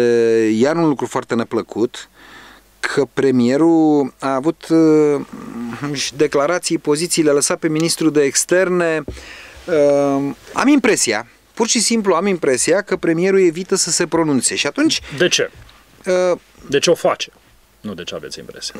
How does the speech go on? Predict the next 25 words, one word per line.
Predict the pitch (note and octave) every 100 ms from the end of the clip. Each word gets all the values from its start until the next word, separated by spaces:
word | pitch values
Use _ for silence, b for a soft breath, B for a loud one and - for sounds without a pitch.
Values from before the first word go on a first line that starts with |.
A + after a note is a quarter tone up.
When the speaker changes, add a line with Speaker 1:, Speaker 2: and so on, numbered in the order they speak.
| -
Speaker 2:
De |
ce | B2+ C#3+
evită? | A#2 G2 - - - - - -
Speaker 1:
Nu | D#3
știu, | F#3 - B2 F2+ -
nu, | D3+ D#3+ D3+ D3
nu, | E3+ D#3+
nu | D#3
pot, | D#3+ D3+ -
uh, | C#3+
Speaker 2:
Din | -
ce | C#3
știți | E3 - D3+
dumneavoastră, | D3 D3 C#3+ C3+
mai | B2+ B2 A2
vrea | F#3
Speaker 1:
Bun, | G#3+
si-, | - B3 G3+
Speaker 2:
Ponta | D#3+ E3 E3
să | D#3
se | D3
vadă | C3 C3 C#3
cu | B2+ A#2+
Putin? | - A#2 C#3+
Că | F3